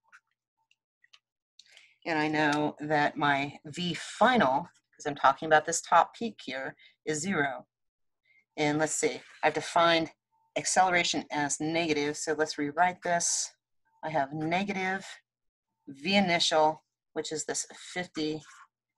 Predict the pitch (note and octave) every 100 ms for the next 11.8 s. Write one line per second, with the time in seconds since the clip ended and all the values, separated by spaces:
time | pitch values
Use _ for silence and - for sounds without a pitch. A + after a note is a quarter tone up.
0 | _ D#3 D#3 D#3 D#3+ D3+ C#3 - D3 -
1 | C#3+ C#3 D3+ D3 _ _ _ _ _ E3
2 | D#3 C#3 D3 - - - D#3+ D#3+ D#3 D3+
3 | - - - E3 C#3+ C#3 G3+ - _ _
4 | _ _ _ _ _ _ _ _ _ _
5 | _ _ _ _ - - D#3 - E3 F#3+
6 | F3+ D3+ C#3+ D3+ - C#3+ C#3 C3+ C#3+ C#3+
7 | C#3 D#3 D3+ D3+ D3+ D3 C3+ C3+ C3+ -
8 | B2+ - - A2 - - - _ _ _
9 | _ _ _ - - - _ E3 F3 A#3+
10 | A3 G#3 G3 F#3 F3+ G3 E3+ - - D3+
11 | - D3+ D3+ D3 C#3 D3 C3 -